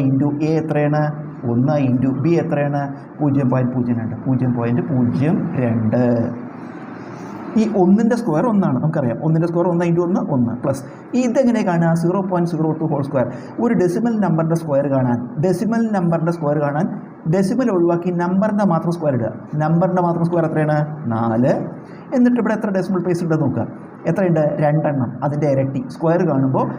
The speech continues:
എത്ര ഡെസിമൽ പ്ലേസ് ഉണ്ടോ അതിൻ്റെ ഇരട്ടി. ഇവിടെ രണ്ട് പ്ലേസ് ആണ്, അതിൻ്റെ ഇരട്ടി നാല്. നാല് പ്ലേസുകൾ നീക്കണം. അതിന് ഇവിടെ ഒരു പ്ലേസേ ഉള്ളൂ. അപ്പോൾ ഒന്ന്, രണ്ട്, മൂന്ന്, പൂജ്യം കൂടിയിട്ട് അപ്പോൾ നാല് പ്ലേസ് ആയി. ഇവിടെ, ആ, പോയിന്റ് ഇടുക, ഇവിടെ പൂജ്യം ഇടുക. അപ്പോൾ ഇതിൻ്റെ സ്ക്വയർ എഴുതി നമ്മൾ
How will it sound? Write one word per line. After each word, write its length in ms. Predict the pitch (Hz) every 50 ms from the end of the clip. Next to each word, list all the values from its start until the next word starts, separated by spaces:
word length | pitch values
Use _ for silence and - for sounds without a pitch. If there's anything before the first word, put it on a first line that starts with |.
| - - - - -
എത്ര 200 | - - - 240 240 214
ഡെസിമൽ 240 | 202 170 202 196 196
പ്ലേസ് 180 | 196 175 170 175
ഉണ്ടോ 100 | 165 170 185
അതിൻ്റെ 180 | 165 156 156 151
ഇരട്ടി. 200 | 139 135 139 139 135
ഇവിടെ 120 | - 170 185 160
രണ്ട് 200 | 156 170 170 208 170
പ്ലേസ് 220 | 170 156 151 - 156
ആണ്, 80 | 143 143 139
അതിൻ്റെ 200 | 147 143 147 147
ഇരട്ടി 160 | 143 131 147 151 131 123
നാല്. 200 | 123 123 120 120 - - 139 139
നാല് 300 | 139 147 160 170 180 175 -
പ്ലേസുകൾ 340 | 147 139 143 - 175 151 151 139
നീക്കണം. 320 | 135 127 123 139 - - - - - - - - - - - - -
അതിന് 140 | - 202 214 208
ഇവിടെ 120 | 220 220 208
ഒരു 80 | 233 220
പ്ലേസേ 260 | 220 202 202 196 208 196
ഉള്ളൂ. 140 | 185 175 170 170 175 190
അപ്പോൾ 140 | 175 226 220 220 208
ഒന്ന്, 320 | 202 208 208 208 220 220 220 226 233 226 196
രണ്ട്, 320 | 175 180 180 180 180 185 185 190 190 190 185 170
മൂന്ന്, 220 | 175 185 190 196 190 - 160
പൂജ്യം 280 | 156 160 160 170 190 185
കൂടിയിട്ട് 220 | 175 170 170 190 196
അപ്പോൾ 140 | 190 226 208 202
നാല് 180 | 185 190 196 185 -
പ്ലേസ് 240 | 180 170 160 160 165 160
ആയി. 140 | 147 147 143 - - -
ഇവിടെ, 180 | 135 - 165 156 - - - - - - - 123
ആ, 20 | 120 117 113 110 113
പോയിന്റ് 280 | 123 123 123 127 123 123
ഇടുക, 100 | 113 110
ഇവിടെ 140 | - 151 139 123
പൂജ്യം 220 | 120 120 123 131 120
ഇടുക. 120 | 110 107 107 - - - - - -
അപ്പോൾ 120 | - 170 170
ഇതിൻ്റെ 140 | 160 160 160
സ്ക്വയർ 200 | 160 143 147 156 147
എഴുതി 160 | 131 139 143 139
നമ്മൾ 140 | 135 147